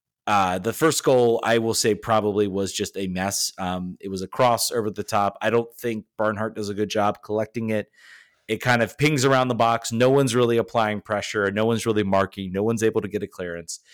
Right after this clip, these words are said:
I believe it falls to Doyle. I think, uh, that's the player who scores. Uh, she rockets it into the back of the net, one nothing. And then literally about eight minutes later, crossing, I think, I think particularly the wings, it was like the midfield and the wings were just getting apt-, it was like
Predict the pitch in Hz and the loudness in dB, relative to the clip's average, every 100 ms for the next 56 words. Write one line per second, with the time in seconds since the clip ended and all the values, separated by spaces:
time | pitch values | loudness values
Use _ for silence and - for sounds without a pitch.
0 | - - _ 107 120 139 123 131 123 - | -20 -20 _ -2 0 0 0 2 2 0
1 | 104 110 104 98 87 92 104 101 _ - | 0 2 4 4 0 -2 -6 -10 _ -10
2 | 101 92 - 98 - - - 95 90 85 | -6 -6 -6 -8 -6 -8 -4 -2 -2 -2
3 | - 85 85 82 - - 120 117 113 - | -4 -4 -4 -6 -10 -6 -2 2 2 0
4 | 110 110 101 101 90 95 90 - 90 87 | -4 -4 -4 -4 -6 -4 -6 -6 -8 -6
5 | 87 92 98 95 90 95 87 82 _ _ | -6 -4 -2 -2 -4 -6 -6 -8 _ _
6 | - _ - 110 117 131 127 123 117 113 | -20 _ -8 -4 0 2 4 4 4 4
7 | 120 107 104 - 104 95 98 95 - _ | 2 0 -4 -2 -2 0 0 0 -4 _
8 | _ _ - 135 123 120 110 87 127 123 | _ _ 2 2 2 0 0 0 -2 -2
9 | 180 - 170 226 202 170 156 139 120 117 | -4 -2 0 0 0 0 2 2 2 2
10 | 113 107 120 117 120 110 123 165 156 170 | 0 -2 -4 -2 -2 -2 -2 -2 0 0
11 | 139 120 104 104 90 90 - 95 95 101 | 2 -2 -2 -2 -4 -8 -12 -12 -10 -8
12 | - 101 101 - - 110 110 - 123 120 | -6 -6 -6 -10 -6 -2 -2 -2 -2 0
13 | 117 110 - | 0 0 -2